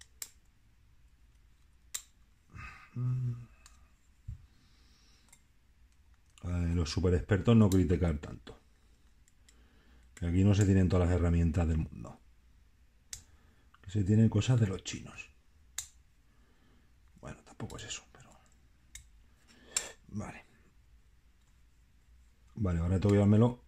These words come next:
a, a, ya lo tengo aquí como apoyado, ¿vale? Pues ahora tengo que seguir rul-, rulándolo. Pero tengo que agarrarlo así, así. Y ya está, dentro.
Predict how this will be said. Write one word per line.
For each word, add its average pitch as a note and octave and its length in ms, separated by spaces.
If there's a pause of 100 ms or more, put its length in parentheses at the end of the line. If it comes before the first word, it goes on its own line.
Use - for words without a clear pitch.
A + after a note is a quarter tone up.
(100)
a, F2+ 520
a, G2 120
ya F#2 80
lo F#2+ 120
tengo G2 160
aquí F2+ 140
como F#2+ 200
apoyado, G2+ 580 (100)
¿vale? G2 220
Pues F#2 160
ahora F#2 160
tengo F#2 160
que F2+ 60
seguir F#2 260
rul-, F#2 320
rulándolo. F2 480 (1300)
Pero C2 360 (360)
tengo A2+ 180
que - 80
agarrarlo - 380
así, B2+ 300 (580)
así. B2 440 (1700)
Y G2 180
ya B1 100
está, - 240 (380)
dentro. G2 480